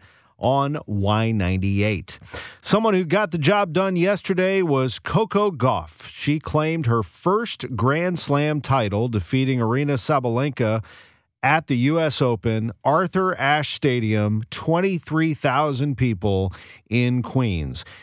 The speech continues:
She is nineteen years old, Coco Gauff. She overcame some setbacks early in the match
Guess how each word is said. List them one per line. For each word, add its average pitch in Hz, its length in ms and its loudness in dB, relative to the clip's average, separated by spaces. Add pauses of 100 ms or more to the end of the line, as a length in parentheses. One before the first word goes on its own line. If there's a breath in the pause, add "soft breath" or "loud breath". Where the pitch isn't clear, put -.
She 165 300 0
is 123 200 -2
nineteen 196 800 0
years 165 300 2
old, 98 320 0
Coco 165 460 0
Gauff. 113 360 0
She 123 180 -2
overcame 208 480 0
some 139 220 -2
setbacks 147 680 0
early 208 360 0
in 110 100 0
the 98 80 2
match 82 480 -2